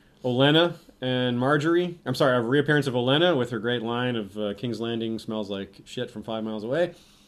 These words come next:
And she has her showdown with Cersei, and for once, she doesn't come out on top of the conversation. I guess Tywin kinda,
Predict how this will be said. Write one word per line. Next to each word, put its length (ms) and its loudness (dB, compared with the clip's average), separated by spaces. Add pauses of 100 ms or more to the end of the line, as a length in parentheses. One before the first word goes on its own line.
(460)
And 540 -4 (100)
she 200 -6
has 260 2
her 100 -2
showdown 380 4
with 80 2
Cersei, 400 2
and 140 0
for 140 -4
once, 560 0 (460)
she 180 -10
doesn't 560 0
come 200 2
out 160 8
on 140 4
top 320 6
of 120 4
the 60 -6
conversation. 720 0
I 60 0
guess 200 4
Tywin 380 6
kinda, 360 0